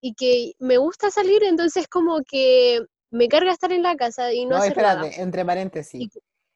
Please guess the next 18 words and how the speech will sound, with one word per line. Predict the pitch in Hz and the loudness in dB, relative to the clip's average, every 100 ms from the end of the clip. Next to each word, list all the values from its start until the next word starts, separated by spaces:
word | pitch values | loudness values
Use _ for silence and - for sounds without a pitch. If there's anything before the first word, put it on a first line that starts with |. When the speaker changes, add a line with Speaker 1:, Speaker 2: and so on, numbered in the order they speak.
| _ | _
Speaker 2:
De | - 147 151 | -12 -8 -6
las | 151 147 _ | -6 -8 _
tres, | 156 156 214 277 - _ _ | -6 -2 -4 -6 -14 _ _
tú | 170 | -8
soy | 160 185 | -4 -2
la | 180 | -2
que | 147 143 | -2 -4
más | 147 - | -4 -2
tiempo | 190 196 214 202 | -2 0 2 4
pasa | 220 233 | 6 6
en | 233 | 2
su | 190 | 2
casa, | 196 226 175 | 4 4 2
porque | 143 143 131 | -2 -2 0
yo | 139 160 | 0 0
sí | 220 | 2
que | 202 | 4
realmente | 240 247 254 262 233 | 6 6 6 4 2